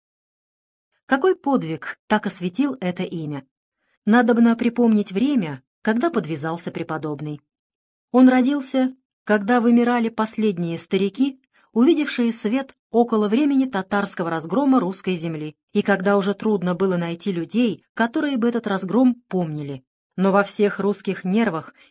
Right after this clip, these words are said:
ещё до боли живо было впечатление ужаса, произведённое этим всенародным бедствием и постоянно подновлявшегося многократными местными нашествиями татар. Это было одно из тех народных бедствий,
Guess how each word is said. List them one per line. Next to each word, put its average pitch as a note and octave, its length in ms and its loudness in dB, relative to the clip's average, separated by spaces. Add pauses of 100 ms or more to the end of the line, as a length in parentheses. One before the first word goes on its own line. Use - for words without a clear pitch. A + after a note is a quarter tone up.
ещё A3 260 0
до A#3 180 0
боли C#4 440 -2
живо A3 440 0
было F3 380 0 (220)
впечатление C4 760 0 (120)
ужаса, F#3+ 600 -2 (160)
произведённое F#3+ 960 0
этим B3 320 0
всенародным D#3+ 680 -4
бедствием D3+ 680 -8 (220)
и B3 80 0
постоянно C4 580 0
подновлявшегося A3+ 1120 -2 (180)
многократными A3+ 760 0
местными A#3 800 0
нашествиями E3 680 -4
татар. D3+ 400 -8 (960)
Это G#3 200 2
было A#3 220 4
одно A#3 220 4
из A3+ 180 0
тех A#3 240 -2
народных G3+ 460 0
бедствий, F3+ 500 -4